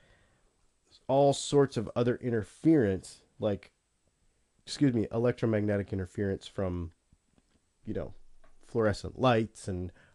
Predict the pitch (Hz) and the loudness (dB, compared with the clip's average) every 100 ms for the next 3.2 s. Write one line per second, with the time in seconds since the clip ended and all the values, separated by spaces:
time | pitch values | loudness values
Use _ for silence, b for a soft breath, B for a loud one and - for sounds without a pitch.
0 | - 110 - 104 87 - - - - b | -4 -4 -2 -6 -6 -12 -10 -12 -12 b
1 | b b b b b _ _ - 113 - | b b b b b _ _ -2 0 0
2 | 113 98 127 170 139 113 131 147 147 107 | -4 0 2 2 0 0 4 4 2 -4
3 | 104 | -4